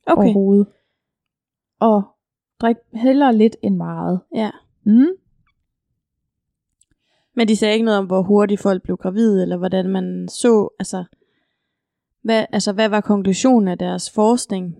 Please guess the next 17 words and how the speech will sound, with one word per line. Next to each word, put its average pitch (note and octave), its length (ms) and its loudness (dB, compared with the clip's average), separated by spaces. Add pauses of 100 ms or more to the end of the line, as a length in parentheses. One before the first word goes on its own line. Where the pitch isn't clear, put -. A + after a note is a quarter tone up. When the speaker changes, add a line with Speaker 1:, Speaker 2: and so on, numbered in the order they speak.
(600)
Speaker 1:
i G#3+ 100 -2
forhold G#3+ 460 0
til, G#3+ 180 -4
om F#3 160 -6
folk G#3 300 -2
tog G3+ 140 -2
længere A#3+ 280 0
tid A3+ 200 -2
om G3 120 -2
at F3+ 100 -6
blive F#3 120 -8
gravide, G3 240 -6
eller F3+ 100 -6
folk, F#3+ 220 -4
de F3+ 60 -8
slet F#3+ 160 -8
ikke - 200 -12